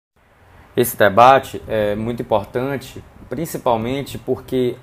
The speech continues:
o que Raimundo Fauro nos oferta como análise é entender que o Brasil criou primeiro um Estado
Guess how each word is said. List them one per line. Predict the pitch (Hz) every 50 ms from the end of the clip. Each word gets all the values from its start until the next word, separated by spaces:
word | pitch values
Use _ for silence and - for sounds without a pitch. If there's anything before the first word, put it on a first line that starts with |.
| - - - - -
o | - 127 123
que | - - - 196 208 196 147 - -
Raimundo | - 123 123 123 127 127 120 127
Fauro | - - 113 104 104 104 104 110 110
nos | 131 135 117
oferta | 113 101 - - - 120 131 135 131 - -
como | - - 123 117 110
análise | 101 101 107 113 135 139 131 113 98 92 92 90 - - - - - - - - -
é | 139 147
entender | 165 160 - 170 143 127 117 135 -
que | - -
o | 160
Brasil | 131 123 117 107 98 92 107 131 147 143 131 123 131
criou | - 151 135 143 160 175 170
primeiro | - 151 131 127 123 120 117 120
um |
Estado | 120 - - - - 110 110 120 127 - 165 185